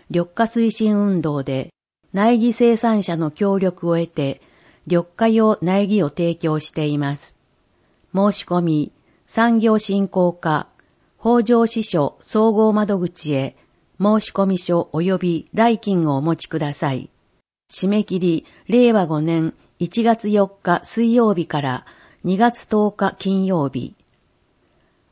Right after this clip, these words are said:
苗木の引き渡し日、日時、令和五年三月七日火曜日、十四時から十五時。場所、大営農村環境改善センター玄関。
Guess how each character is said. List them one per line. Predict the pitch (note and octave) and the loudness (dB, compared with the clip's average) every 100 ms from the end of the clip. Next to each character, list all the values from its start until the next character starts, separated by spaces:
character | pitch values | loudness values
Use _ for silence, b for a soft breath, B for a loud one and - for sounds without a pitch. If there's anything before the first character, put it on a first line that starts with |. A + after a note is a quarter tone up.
| - | -4
苗 | G3+ A#3 | 2 2
木 | A3+ A#3 | 4 2
の | E3+ F#3+ | 2 -2
引 | - | -14
き | - G#3+ | -2 0
渡 | G3+ G3+ | 0 -2
し | F3+ F3+ | -4 -4
日、 | D3 B2+ - _ _ _ - | -2 -6 -10 _ _ _ -4
日 | G#3+ F3+ | -2 -2
時、 | D#3 C#3+ - _ _ _ _ _ - | -2 -4 -4 _ _ _ _ _ 0
令 | B3+ A#3+ | 4 4
和 | G#3 | 2
五 | E3 D#3 | 0 -2
年 | E3+ E3 D#3+ - _ _ | 0 -2 -4 -8 _ _
三 | B3 B3+ A#3 | 0 2 2
月 | G3 - | -2 -2
七 | D#3+ D#3 E3+ | -2 0 -2
日 | E3 E3 - | -2 -4 -4
火 | - F3+ | -6 -2
曜 | G3+ F3+ | 0 0
日、 | D3 C3+ A#2+ b b b b b - | -2 -6 -6 b b b b b -4
十 | G3+ A#3+ G3+ | 0 2 4
四 | G#3 | 2
時 | G3 | 0
か | F#3 D#3 | -4 -4
ら | C#3+ - | -4 -6
十 | D3+ G#3+ E3 | -2 0 2
五 | E3 | 0
時。 | D#3 B2 - _ _ _ _ _ _ _ _ | -2 -6 -10 _ _ _ _ _ _ _ _
場 | D#3 F3 | -8 -8
所、 | - G3 F3+ - b b b E3+ | -2 0 0 -2 b b b 0
大 | A#3 B3 A#3+ | 2 4 4
営 | A#3 A3+ | 4 4
農 | A3+ | 2
村 | A3+ G#3 G#3+ G3+ | 2 0 -2 -2
環 | G3+ G3 | -2 -2
境 | F#3+ F#3+ | 0 -2
改 | F#3+ G3 G3 | 0 -2 -2
善 | F3 F#3 | -2 -4
セ | F3 F#3+ | -2 -2
ン | F3 | -2
タ | D3+ C#3+ B2+ - | -4 -6 -6 -6
ー | - | -2
玄 | F3+ D#3 | -2 -2
関。 | C#3 A#2+ | -6 -10